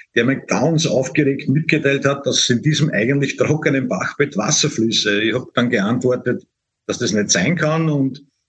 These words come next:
dass das vermutlich ein Restwasser ist, was durch die Wehrschilder drückt und eigentlich ganz normal ist. Äh, er hat mir dann noch viel aufgeregter geantwortet, „Andi, das ist kein Restwasser, komm auf und schau dir das selber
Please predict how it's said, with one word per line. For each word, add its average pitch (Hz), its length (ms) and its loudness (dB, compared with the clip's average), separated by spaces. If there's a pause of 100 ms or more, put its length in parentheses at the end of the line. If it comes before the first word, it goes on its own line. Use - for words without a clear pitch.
dass - 120 -4
das 120 140 0
vermutlich 143 720 0
ein 107 80 0
Restwasser 139 680 0
ist, 131 220 -2
was - 140 -2
durch 113 140 -2
die 104 120 2
Wehrschilder 135 800 0
drückt 180 340 0 (580)
und - 160 2
eigentlich 110 380 2
ganz 113 240 2
normal 98 380 2
ist. 160 280 -4 (800)
Äh, 120 440 0
er 113 120 0
hat 156 160 2
mir 143 120 0
dann 139 220 2
noch 139 320 -2
viel 170 380 0
aufgeregter 143 720 0
geantwortet, 135 800 0
„Andi, 143 340 0
das - 200 -2
ist 180 200 2
kein 131 160 2
Restwasser, 147 720 0
komm 160 260 0
auf 139 320 0
und 135 200 2
schau 117 160 0
dir 127 120 0
das 127 200 0
selber 117 420 -2